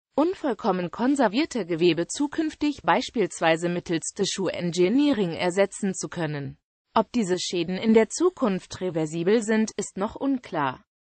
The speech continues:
Zur Konservierung bedient sich die moderne Kryonik seit Beginn des einundzwanzigsten Jahrhunderts der Vitrifizierung, um die Bildung von Eiskristallen zu vermeiden.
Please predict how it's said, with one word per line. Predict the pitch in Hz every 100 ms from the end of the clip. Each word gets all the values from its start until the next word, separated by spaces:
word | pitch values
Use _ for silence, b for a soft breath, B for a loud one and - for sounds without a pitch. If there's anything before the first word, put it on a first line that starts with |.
| _
Zur | - 160
Konservierung | - 185 175 175 175 180 196 294 311
bedient | 214 180 202 185
sich | 190 -
die | 240
moderne | 233 220 202 214 269 320
Kryonik | - 214 180 175 185 233 -
seit | - 226 -
Beginn | 170 196 262
des | 254 -
einundzwanzigsten | 226 247 - 180 - 208 277 311 - 202
Jahrhunderts | 175 180 175 175 247 -
der | - 214
Vitrifizierung, | 180 170 233 254 269 247 - 254 208 170 143 135 _ _ _ -
um | 233
die | 226 214
Bildung | 175 170 185 220
von | - 180
Eiskristallen | - 156 - - 190 - 175 156 156
zu | 165
vermeiden. | - 160 160 147 139 139